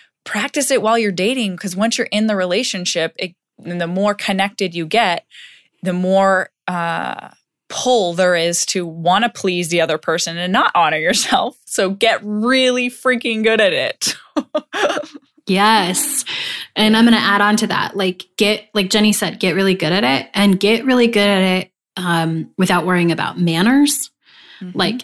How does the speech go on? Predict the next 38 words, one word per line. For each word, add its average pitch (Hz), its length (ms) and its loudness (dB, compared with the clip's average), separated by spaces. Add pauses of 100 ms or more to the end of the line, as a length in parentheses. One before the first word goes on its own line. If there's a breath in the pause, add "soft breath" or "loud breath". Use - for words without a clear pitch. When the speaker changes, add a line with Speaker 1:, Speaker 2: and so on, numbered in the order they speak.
Speaker 2:
if 196 160 -2
you 233 300 2
realize 226 460 4
and 185 140 4
you're 180 120 2
getting 185 400 2
ready 185 240 2
for 185 180 -4
date 170 280 -4
number 175 220 0
three 170 440 0
and 180 340 4
you 185 180 6
are, 180 180 2
like, 170 240 -2
dreading 175 340 2
it, 208 260 0
like, 175 180 -2
you 190 100 0
can 185 220 -2
feel 160 360 -2
it, 233 240 -2 (460 loud breath)
like, 185 260 -2 (120)
honor 180 300 4
that - 400 -6
and 180 160 4
just 175 360 0
Speaker 1:
Mm-hmm. 180 360 -12
Speaker 2:
don't 175 260 -2
go, - 200 -4
like, 196 260 -2 (300)
obviously 170 420 0
tell 160 220 -4
the 170 80 -2
person, 185 500 -4
but 190 240 -2
don't, 233 340 4
like, 196 280 0